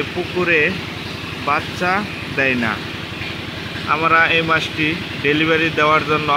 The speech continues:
হাফা থেকে তুলছি। এই দেখেন, এক size মাছ, মনোসেক্স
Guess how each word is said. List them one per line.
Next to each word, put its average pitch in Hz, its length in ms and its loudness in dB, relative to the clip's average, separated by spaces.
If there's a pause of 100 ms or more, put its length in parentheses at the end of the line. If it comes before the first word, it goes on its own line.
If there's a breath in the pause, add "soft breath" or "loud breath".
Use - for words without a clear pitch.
(640)
হাফা 139 340 0
থেকে 170 280 -2 (920)
তুলছি। 135 400 -4 (1500)
এই 151 140 0
দেখেন, 156 280 0 (240)
এক 160 80 2 (140)
size 160 220 0 (160)
মাছ, 160 200 2 (600)
মনোসেক্স 156 580 -2